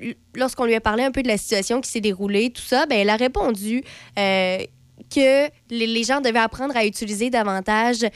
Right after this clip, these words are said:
Québec cinq un un. Alors, euh, s-, on lui a reproché, évidemment, ces propos-là, hein.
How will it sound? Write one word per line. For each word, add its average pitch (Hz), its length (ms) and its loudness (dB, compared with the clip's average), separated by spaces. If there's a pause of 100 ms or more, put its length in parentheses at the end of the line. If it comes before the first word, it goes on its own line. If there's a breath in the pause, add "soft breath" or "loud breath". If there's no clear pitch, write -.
(300 loud breath)
Québec 262 400 2 (180)
cinq 262 360 0
un 196 180 0
un. 175 200 -4 (100)
Alors, 220 460 2
euh, 202 760 0
s-, - 1120 -14
on 208 140 0
lui 233 120 0
a 269 100 4
reproché, 247 480 0
évidemment, 226 380 0
ces 254 100 -6
propos-là, 208 540 -2
hein. 320 180 -2